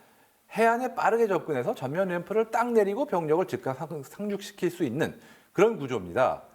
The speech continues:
배 내부는 상륙용 램프, 통로, 조타실, 선실, 기관실 이 순서로 구성이 되어 있는데 흔들림이 가장 적은 가운데에 병력이 탄 선실이 배치되어 있습니다. 선실은 조종구역보다 천정을 높게 설계해서 서서 이동할 수 있고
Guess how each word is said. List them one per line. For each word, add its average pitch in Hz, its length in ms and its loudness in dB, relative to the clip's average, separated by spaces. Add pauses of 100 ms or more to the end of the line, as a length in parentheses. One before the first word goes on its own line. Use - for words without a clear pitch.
(240)
배 151 140 2
내부는 170 400 0
상륙용 170 500 -6
램프, 104 480 -4
통로, 175 400 0
조타실, 131 400 -4
선실, 143 340 -2
기관실 131 460 0 (580)
이 185 140 -2
순서로 233 680 4
구성이 156 300 0
되어 120 120 2
있는데 110 300 -2
흔들림이 220 520 -2
가장 143 380 0
적은 160 240 0
가운데에 156 880 2 (320)
병력이 123 440 2
탄 127 200 -4
선실이 196 340 -4
배치되어 160 340 2
있습니다. 95 500 0 (500)
선실은 220 460 -2
조종구역보다 180 920 4 (320)
천정을 247 400 2
높게 156 220 0
설계해서 139 420 0
서서 220 280 0
이동할 151 320 2
수 - 120 -6
있고 - 540 0